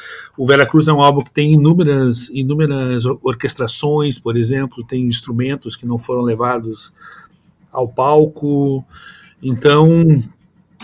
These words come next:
isso acho que é normal, e não só no Edu Falaschi. O recurso dos backtracks é um recurso natural hoje em dia na,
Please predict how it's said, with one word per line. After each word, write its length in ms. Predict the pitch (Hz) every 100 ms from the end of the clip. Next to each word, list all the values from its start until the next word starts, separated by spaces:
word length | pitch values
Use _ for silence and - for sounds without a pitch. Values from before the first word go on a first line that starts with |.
| - _ _ _ -
isso 840 | 156 156 - - 175 170 175 180
acho 240 | - 156 -
que 100 | 185
é 40 |
normal, 760 | 175 180 185 147 135 156 190 160
e 40 |
não 320 | 156 170 254 311
só 460 | - 185 175 214 - - - -
no 400 | - 156 175 196 196
Edu 280 | 170 151 170
Falaschi. 640 | - 160 127 113 - 131
O 80 | 127
recurso 800 | 147 139 - 185 196 - 113 _ _ _ _ _ _ _ _ _ _ _ -
dos 400 | 127 151 165 160
backtracks 840 | - 143 - - 147 175 - -
é 120 | 156
um 60 | 160
recurso 920 | 160 156 - 175 160 - 180 185 180 _ _ - - _ _ _ 208
natural 500 | 220 269 247 226 165
hoje 260 | 135 127
em 20 |
dia 280 | 120 143 160
na, 460 | 165 165 165 165